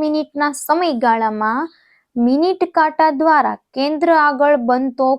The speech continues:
ખૂણો કેટલો થશે? તો કે એકસો ને વીસ થાય. કેટલો થાય ભાઈ?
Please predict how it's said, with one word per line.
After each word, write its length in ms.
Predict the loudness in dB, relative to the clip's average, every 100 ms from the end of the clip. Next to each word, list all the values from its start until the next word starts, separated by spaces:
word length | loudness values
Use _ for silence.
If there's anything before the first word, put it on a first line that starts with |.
| -4
ખૂણો 320 | -2 -2 -2 -10 _ _ _ _ _ _ _ _ _ _ _ _ _ _ _ _ _ _
કેટલો 320 | -2 0 2 2 2
થશે? 340 | -2 -2 -2 0 0
તો 80 | -2 -4
કે 100 | -2 0 2
એકસો 320 | 0 -4 -4 -2
ને 180 | -2 -2 -2 -2
વીસ 260 | -2 -4 -6 -2
થાય. 200 | -2 -2
કેટલો 260 | -6 -6 -2 -2
થાય 180 | -2 -2 0
ભાઈ? 240 | 0 0